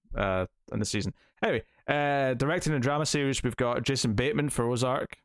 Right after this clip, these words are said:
Speaker 2: We got Ben Stiller for Severance, who directed the, the, certainly the first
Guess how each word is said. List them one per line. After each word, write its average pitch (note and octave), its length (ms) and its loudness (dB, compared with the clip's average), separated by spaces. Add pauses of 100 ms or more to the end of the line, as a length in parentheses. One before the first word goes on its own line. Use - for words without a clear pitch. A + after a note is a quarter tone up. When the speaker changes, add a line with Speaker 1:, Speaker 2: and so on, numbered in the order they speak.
(420)
Speaker 2:
We A#2 80 2
got A#2 240 0
Ben B2+ 200 2
Stiller B2+ 360 2
for - 100 -2
Severance, A#2 680 0
who A#2 160 2
directed A#2 500 0 (160)
the, G2 420 0 (380)
the, - 240 -6 (180)
certainly E3 240 0
the A#2 60 0
first - 280 -2